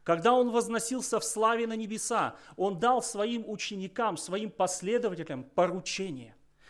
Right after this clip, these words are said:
сказав следующее. Евангелие от Матфея, двадцать восьмая глава, Матфея, двадцать восьмая глава, шестнадцатого стиха.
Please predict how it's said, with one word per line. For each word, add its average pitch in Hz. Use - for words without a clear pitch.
сказав 220
следующее. 156
Евангелие 190
от 180
Матфея, 202
двадцать 185
восьмая 175
глава, 156
Матфея, 170
двадцать 160
восьмая 156
глава, 151
шестнадцатого 202
стиха. 170